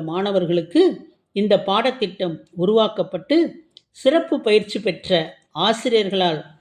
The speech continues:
வழிநடத்தப்பட்டு வருகின்றனர். இந்த அம்மணி அம்மாள் மாநகராட்சி பெண்கள் மேல்நிலைப் பள்ளியில் அறுநூற்று இருபத்து ஐந்து மாணவிகள் பயின்று வருகின்றனர். பள்ளியில் உள்ள இருபத்து இரண்டு மாணவிகள்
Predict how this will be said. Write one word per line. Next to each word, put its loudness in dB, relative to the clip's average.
வழிநடத்தப்பட்டு 0
வருகின்றனர். -4
இந்த 4
அம்மணி 2
அம்மாள் 2
மாநகராட்சி 0
பெண்கள் 4
மேல்நிலைப் 0
பள்ளியில் -2
அறுநூற்று 2
இருபத்து 2
ஐந்து 0
மாணவிகள் 0
பயின்று 0
வருகின்றனர். -2
பள்ளியில் 4
உள்ள 0
இருபத்து 0
இரண்டு 4
மாணவிகள் 0